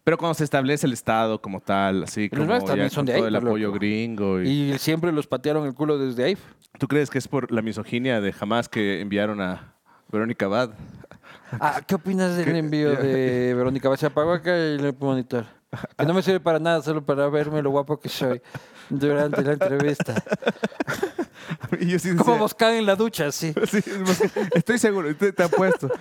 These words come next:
Speaker 1: Estoy, estoy seguro que hay el psicoanalista, si, si Boscán va a terapia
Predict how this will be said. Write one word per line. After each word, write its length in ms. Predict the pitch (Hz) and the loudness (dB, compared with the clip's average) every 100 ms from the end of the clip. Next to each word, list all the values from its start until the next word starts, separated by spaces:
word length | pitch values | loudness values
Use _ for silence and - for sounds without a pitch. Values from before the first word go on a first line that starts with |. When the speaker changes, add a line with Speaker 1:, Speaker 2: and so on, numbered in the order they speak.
| 466 - | -2 0
Speaker 1:
Estoy, 180 | 466 226 196 | 0 0 -2
estoy 220 | 202 208 | -2 2
seguro 320 | 233 226 226 202 | 2 2 2 2
que 100 | 180 | 2
hay 140 | 196 202 | 2 0
el 100 | 180 | -2
psicoanalista, 760 | 190 165 180 180 190 233 214 | -2 2 2 4 0 -2 -2
si, 160 | 190 185 | -2 -4
si 140 | 170 185 | -2 0
Boscán 280 | 185 220 247 | 2 0 0
va 60 | |
a 40 | 247 | 0
terapia 440 | 185 175 185 190 | 2 0 2 -2